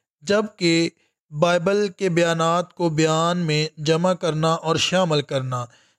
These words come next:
جب تک کہ ہمارے پاس ان کی مکمل تفصیل نہ ہو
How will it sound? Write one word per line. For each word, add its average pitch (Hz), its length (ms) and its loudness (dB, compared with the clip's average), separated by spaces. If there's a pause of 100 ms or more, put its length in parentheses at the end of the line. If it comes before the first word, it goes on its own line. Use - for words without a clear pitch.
جب 202 280 2 (120)
تک 196 320 -2
کہ 185 180 2
ہمارے 175 320 0
پاس 170 440 -2
ان 175 200 -4
کی 175 140 -8
مکمل 165 440 -2
تفصیل 156 520 -4
نہ 147 160 -2
ہو 127 380 -2